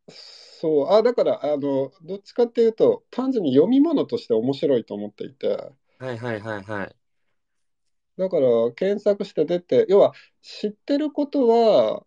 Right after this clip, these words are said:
Speaker 2: はい。
Speaker 1: そういう検索でもいいと思うんですけど、
Speaker 2: うん、うん、うん、うん。
Speaker 1: 知らないことは、やっぱりもうちょっと情報量を増やしてほしいなって。その、AイコールBで、だけではなくて、
Speaker 2: はい、はい。
Speaker 1: Aとは、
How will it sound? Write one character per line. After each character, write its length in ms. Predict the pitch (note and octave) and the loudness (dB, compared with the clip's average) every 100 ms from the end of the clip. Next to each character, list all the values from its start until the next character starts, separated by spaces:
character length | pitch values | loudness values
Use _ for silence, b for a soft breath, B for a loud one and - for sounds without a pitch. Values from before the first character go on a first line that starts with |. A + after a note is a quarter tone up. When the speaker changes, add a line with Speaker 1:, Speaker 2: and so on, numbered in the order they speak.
| B4+ _ _ _ | -20 _ _ _
Speaker 2:
は 220 | B2+ A2+ | -2 -2
い。 120 | F#2 _ _ _ _ _ - G3+ | -6 _ _ _ _ _ -20 -20
Speaker 1:
そ 200 | - F3+ | -6 -2
う 40 | |
い 80 | E3+ | -2
う 60 | E3 | -2
検 260 | F3+ E3+ | -2 -2
索 220 | E3+ E3+ E3 | -2 -2 0
で 80 | |
も 100 | D3 | 0
い 120 | A#2 C3 | 2 0
い 60 | |
と 80 | A2 | -2
思 140 | G2+ | -4
う 40 | G2+ | -6
ん 20 | |
で 100 | - | -10
す 80 | - | -4
け 100 | G#2 | 2
ど、 500 | A#2 A2+ G#2+ G2 - - | 6 6 6 2 -6 -10
Speaker 2:
う 60 | B2+ | -6
ん、 60 | B2 | -4
う 20 | |
ん、 40 | A2+ G#2+ | -4 -6
う 100 | G#2+ | -6
ん、 140 | G2 | -6
う 60 | G2+ | -8
ん。 120 | F#2 _ - | -10 _ 0
Speaker 1:
知 40 | |
ら 140 | G#3 B3 | 2 2
な 180 | B3+ | 0
い 60 | B3 | -2
こ 140 | B3 | -2
と 180 | A#3 A3+ | 0 2
は、 380 | F#3 F3+ D3 A2+ | 4 4 4 0
や 80 | - | -4
っ 20 | - | -8
ぱ 100 | D3+ | -6
り 60 | |
も 140 | E3 F#3+ | -4 -6
う 40 | |
ち 60 | A#3+ | -4
ょ 20 | |
っ 20 | |
と 100 | A3 | -4
情 180 | B2+ D3 | 0 0
報 200 | D#3 E3 | 2 0
量 120 | B2+ G#2+ | 0 -2
を 20 | |
増 140 | - | 0
や 80 | A#2 | -2
し 60 | - | -2
て 80 | A2 | -14
ほ 80 | A2 | -18
し 160 | - | -20
い 40 | G#2 | -20
な 160 | - - | -20 -20
っ 60 | _ | _
て。 120 | _ | _
そ 100 | - | -12
の、 80 | - | 0
A 200 | G3 G#3+ | 4 4
イ 120 | E3+ | 4
コ 140 | C#3 C#3+ | 4 4
ー 40 | |
ル 80 | A2 | 4
B 480 | A2+ C#3+ A#2 G#2+ G2 | 4 4 4 0 -2
で、 100 | - - - _ _ | -4 -4 -8 _ _
だ 100 | - B2 | -4 0
け 100 | G3+ | 4
で 100 | C#3 | 4
は 100 | - | 0
な 120 | A2 | -6
く 80 | - | -6
て、 380 | - G#3+ C3 - _ _ | -2 0 0 -2 _ _
Speaker 2:
は 120 | - B2 | 0 0
い、 60 | |
は 160 | A2+ G2 | 0 -4
い。 120 | - _ _ _ _ _ _ | -6 _ _ _ _ _ _
Speaker 1:
A 220 | E3+ E3 | 0 2
と 160 | - F3+ | 2 4
は、 220 | C3 C#3+ | 2 2